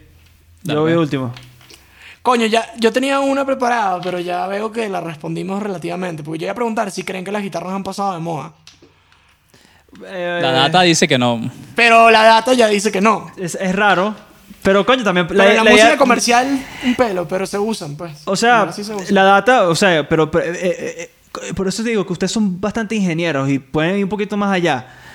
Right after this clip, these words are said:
Speaker 2: Porque también
Speaker 3: Y tú eres bastante ingenuo. Mentira.
Speaker 2: Que la
Speaker 3: <laughs> Solo quería decir porque rimaban por, por delante.
Speaker 2: Ok,
Speaker 3: <laughs>
Speaker 2: ajá.
Speaker 3: Ajá, dale.
Speaker 2: Que, que,
Speaker 3: Ajá.
Speaker 2: o sea, se le puede atribuir muchísimas cosas a la, a la mayor venta de guitarras, weón, ¿sabes? Que es lo que mencionaron ahorita, ¿sabes?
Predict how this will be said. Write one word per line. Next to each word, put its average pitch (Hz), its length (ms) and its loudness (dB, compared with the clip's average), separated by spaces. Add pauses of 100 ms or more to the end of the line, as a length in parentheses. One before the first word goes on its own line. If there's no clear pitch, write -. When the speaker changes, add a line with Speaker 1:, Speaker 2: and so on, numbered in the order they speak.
(280)
Speaker 2:
Porque 175 220 0
también 175 320 -2
Speaker 3:
Y - 20 -8
tú 180 80 -6
eres 220 100 -4
bastante 185 280 -6
ingenuo. 190 600 -6 (520)
Mentira. 170 320 -8 (560)
Speaker 2:
Que 143 80 -10
la 143 100 -10
Speaker 3:
<laughs> 123 80 -8
Solo 196 180 -6
quería 214 180 -6
decir 196 180 -4
porque 202 140 -4
rimaban 180 460 -4
por, 185 260 -8
por 151 260 -12
delante. 147 380 -8 (480)
Speaker 2:
Ok, 135 120 -12 (120)
Speaker 3:
<laughs> - 140 -18
Speaker 2:
ajá. 143 300 -2
Speaker 3:
Ajá, 190 240 -2
dale. 190 360 2
Speaker 2:
Que, 170 60 -4
que, 190 380 4
Speaker 3:
Ajá. 180 140 0
Speaker 2:
o 170 40 -4
sea, 190 320 2 (300)
se 190 160 -2
le 185 100 0
puede 190 160 2
atribuir 196 360 2
muchísimas 196 420 -2
cosas 175 260 -2
a 190 40 2
la, 139 580 0
a 131 40 -2
la 139 120 -2
mayor 139 240 0
venta 160 180 -2
de 165 80 0
guitarras, 131 480 -2
weón, 123 320 -4
¿sabes? 123 380 -6
Que 135 80 -8
es 131 60 -4
lo 143 80 -4
que 175 100 -6
mencionaron 139 400 -6
ahorita, 151 300 -4
¿sabes? 131 340 -6